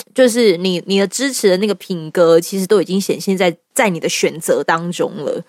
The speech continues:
Speaker 1: 没错。
Speaker 2: 最后哦，还有一个问题就是管道手法很多，能事半功倍的练功要素有哪一些？我自己可以先回答欸，事半功倍的练功要素，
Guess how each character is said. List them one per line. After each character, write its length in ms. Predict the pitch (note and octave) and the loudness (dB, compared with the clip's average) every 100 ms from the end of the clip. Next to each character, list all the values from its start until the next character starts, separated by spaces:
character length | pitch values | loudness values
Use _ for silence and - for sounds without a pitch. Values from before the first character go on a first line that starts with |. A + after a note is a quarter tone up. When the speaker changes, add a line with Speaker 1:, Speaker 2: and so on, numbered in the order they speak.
| _ | _
Speaker 1:
没 180 | A3+ G3+ | 0 0
错。 360 | - A#3+ F#3+ - | 2 2 2 0
Speaker 2:
最 220 | - D4+ | 2 4
后 200 | C4+ C4+ | 6 6
哦， 160 | G#3 G3 | 6 4
还 140 | G#3 | 4
有 80 | A#3+ | 4
一 40 | G#3+ | 4
个 100 | F#3+ | 4
问 200 | A3+ F#3+ | 2 2
题 120 | F3 | 0
就 140 | G3 | 0
是 160 | G3+ G#3 | 4 2
管 380 | - A3 F3+ F3+ | 2 0 0 0
道 240 | E4 D4+ | 2 4
手 340 | A#3 - F3 G3+ | 4 4 4 4
法 300 | G3+ E3 F#3 | 2 0 0
很 280 | - D#3+ - | 2 0 2
多， 260 | G3+ G3+ G#3 | 4 6 6
能 220 | F#3 G3+ | 2 2
事 260 | - C#4+ | 0 2
半 300 | A#3 B3 G#3 F#3+ | 2 2 0 2
功 320 | G#3+ G#3 A3 - | 2 2 0 2
倍 280 | A#3 F3+ - | 2 2 2
的 200 | F#3+ E3+ | 4 4
练 300 | G#3 B3 F#3 | 4 2 4
功 260 | G#3 G3+ A3 | 2 2 2
要 220 | A3 E3+ | 2 2
素 320 | - A#3 F3+ | 0 0 0
有 200 | E3 E3 | 0 -2
哪 180 | F3 - | -4 -6
一 120 | F#3 | -8
些？ 540 | F3+ - F#3+ E3+ E3+ F3+ - - - - - - - - | -8 -4 2 6 6 2 -10 -10 -8 -8 -10 -12 -14 -4
我 120 | G3 | 0
自 120 | E4 | 2
己 140 | D4+ | 4
可 80 | A3+ | 6
以 120 | B3+ | 6
先 260 | F#3 G#3 A3 | 6 4 6
回 220 | G#3 D#3+ | 6 4
答 280 | D#3+ D#3+ D3 | 2 0 0
欸， 160 | D3+ D3+ | -2 -2
事 260 | - D#4+ | 0 0
半 240 | B3+ C4 A3+ | 2 2 4
功 200 | A#3 A#3 | 4 4
倍 140 | B3 | 2
的 100 | F#3+ F3 | 2 4
练 220 | A3 F#3+ | 2 4
功 220 | F3+ F#3 | 0 2
要 240 | G3+ E3+ E3+ | 0 0 -2
素， 440 | - F3+ E3 | -6 -6 -4